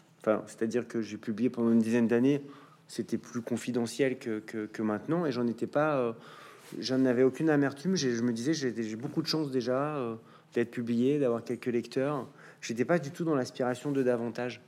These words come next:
Et j'avais raconté tout à l'heure que j'avais vécu une rencontre, euh, littéraire à la fnac il y a une quinzaine d'années. Il y avait qu'une seule, une seule personne dans la, dans la salle. Et donc, je me dis, « Bon, bah là, en termes de, de, de réussite, on est quand même très, très loin, quoi. »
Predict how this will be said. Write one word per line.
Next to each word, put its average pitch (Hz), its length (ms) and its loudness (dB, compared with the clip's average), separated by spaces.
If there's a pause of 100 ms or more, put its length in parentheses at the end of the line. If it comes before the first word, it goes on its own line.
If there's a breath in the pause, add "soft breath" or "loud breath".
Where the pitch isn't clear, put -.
(680)
Et 120 80 -2
j'avais 113 160 2
raconté 113 380 -4
tout 113 180 -12
à 120 80 4
l'heure 143 180 4
que 117 160 -4 (680 soft breath)
j'avais 123 260 4
vécu 120 280 0
une 127 80 4
rencontre, 139 560 0
euh, 117 100 4
littéraire 123 400 0
à 127 60 4
la 110 100 4
fnac 131 340 -4
il 117 40 0
y - 20 0
a - 20 0
une 104 80 -2
quinzaine 110 340 0
d'années. 123 340 2
Il 123 40 2
y 113 40 2
avait 107 180 0
qu'une 123 160 -2
seule, 120 380 -2
une 120 120 -2
seule 127 220 -2
personne 131 320 -4
dans 120 100 0
la, 101 220 -4
dans 104 100 -4
la 104 80 -4
salle. 110 260 -4 (600 loud breath)
Et 104 460 2
donc, 113 260 0
je 120 100 -4
me 117 80 4
dis, « 120 140 2
Bon, 117 180 2
bah 110 140 4
là, 131 100 4
en 120 80 2
termes 113 240 -2
de, 113 220 2
de, 104 260 -4
de 104 140 -4
réussite, 117 420 0
on 113 120 0
est 110 60 0
quand 110 100 -2
même 107 100 0
très, 107 160 -8
très - 120 -4
loin, 107 240 0
quoi. » - 140 -8